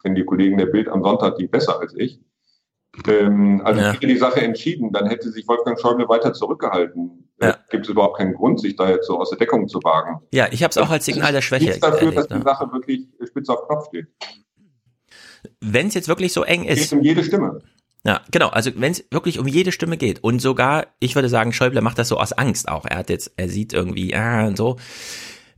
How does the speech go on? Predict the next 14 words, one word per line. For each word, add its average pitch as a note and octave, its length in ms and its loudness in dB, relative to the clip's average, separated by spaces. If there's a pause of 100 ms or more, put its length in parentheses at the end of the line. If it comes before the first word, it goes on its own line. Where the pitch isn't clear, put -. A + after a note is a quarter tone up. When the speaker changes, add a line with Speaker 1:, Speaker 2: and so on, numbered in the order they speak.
(260)
Speaker 2:
Am A2 160 0
Ende E3 220 4
kann's D3 240 0
ja D3+ 80 2
passieren, C3 480 2
dass F2+ 180 -2
Jens G#2+ 220 2
Spahn G#2 320 2
nur G#2+ 100 4
drei F#2 260 2
oder A2 140 0
vier A2+ 200 0
Stimmen G#2+ 260 2
bekommt. - 480 -6